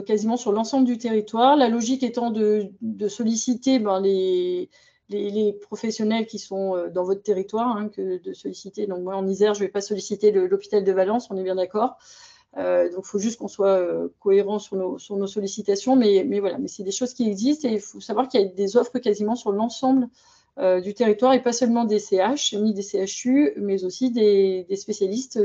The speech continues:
d'organes qui, euh, euh, utilisent cette plateforme pour faire de la téléexpertise. J'utilise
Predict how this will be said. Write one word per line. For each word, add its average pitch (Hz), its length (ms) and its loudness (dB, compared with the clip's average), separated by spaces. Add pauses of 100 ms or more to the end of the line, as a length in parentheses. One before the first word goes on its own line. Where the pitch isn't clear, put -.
d'organes 196 400 2
qui, 196 340 -4
euh, 175 220 -2 (520)
euh, - 760 -4
utilisent 233 600 -2
cette - 220 -8
plateforme 247 480 -2 (120)
pour 254 140 -8
faire 247 140 -4
de 226 60 -4
la 208 80 2
téléexpertise. - 680 -8 (1400)
J'utilise 269 720 4